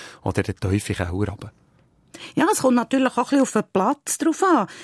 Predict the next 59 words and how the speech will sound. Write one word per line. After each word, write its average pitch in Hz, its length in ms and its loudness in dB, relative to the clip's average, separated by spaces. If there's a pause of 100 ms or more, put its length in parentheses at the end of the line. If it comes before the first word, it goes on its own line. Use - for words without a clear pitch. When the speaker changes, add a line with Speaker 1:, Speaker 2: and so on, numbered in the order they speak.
(120)
Speaker 2:
Wenn 214 120 6
man 233 100 6
jetzt - 160 0
einen 240 100 0
grossen 220 640 2
Keller 262 440 2
oder 190 140 -2
einen 196 100 -4
Bastraum 254 600 2
hat, 254 180 0
wo 202 60 0
man 202 140 2
das - 200 0
kann 196 140 0
aufbewahren 240 760 2
und 208 60 0
man 202 100 0
das 233 160 0
mal 226 200 2
dort - 260 -4
runter 220 340 -2
tut, 240 320 4 (380)
kann 180 200 0
man 196 100 2
das 262 160 0
ja 277 140 2
behalten. 294 540 0
Aber 220 260 2
oftmals 247 420 0
hat 175 120 -2
man 214 120 2
eben 233 200 -2
zu 226 100 0
wenig 240 240 4
Platz 233 360 0
in 302 40 2
der 277 100 -4
Küche, 311 340 2
ist 226 100 0
vielleicht 233 240 0
in 208 60 4
einer 185 120 2
Mietwohnung 262 640 4
und 190 160 2
dann, 202 140 2 (680)
dann 254 120 4
ist 233 100 2
einfach, 233 380 0
dann 269 160 4
muss 220 120 2
man 226 160 2
zuerst 262 260 2
weiss 247 200 2
nicht 277 160 2
was 240 240 2
alles 254 280 0
für 262 100 2
einen 262 200 6
Raum, 262 220 8